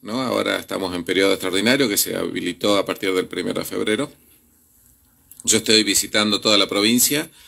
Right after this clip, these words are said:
Estoy haciendo ya tres vueltas por toda la provincia este, este verano. Eh, creo que a la banca hay que imprimirle un fuerte sesgo de presencia territorial,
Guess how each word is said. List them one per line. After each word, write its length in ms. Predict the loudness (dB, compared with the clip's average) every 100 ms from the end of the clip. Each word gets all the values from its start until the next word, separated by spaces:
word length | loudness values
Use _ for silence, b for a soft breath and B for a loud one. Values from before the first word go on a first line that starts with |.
| B B B B B
Estoy 260 | -16 -2 2
haciendo 400 | 4 2 2 2
ya 400 | 2 2 2 0
tres 240 | 2 2
vueltas 380 | 4 4 4 0
por 200 | -4 -6
toda 160 | -2 0
la 100 | 0
provincia 560 | 0 0 2 2 0 0
este, 800 | -2 -4 -2 -2 -4 -6 -12 -18 -10
este 180 | -8 -2
verano. 540 | 2 4 4 2 -4 -8 B B B B _ -10
Eh, 480 | -4 -4 -4 -6 -6
creo 320 | 2 6 6
que 140 | 4 0
a 80 | 2
la 120 | 2
banca 380 | 4 2 2 -2
hay 80 |
que 100 | -2
imprimirle 1000 | -6 -4 -2 0 2 2 2 2 2 0 -4 -14 -12
un 180 | -8 -4
fuerte 400 | 0 0 2 0
sesgo 460 | 2 0 -2 -2
de 100 | -2
presencia 520 | -4 -4 -2 0 -2 -4
territorial, 720 | -6 -6 -4 0 2 0 -4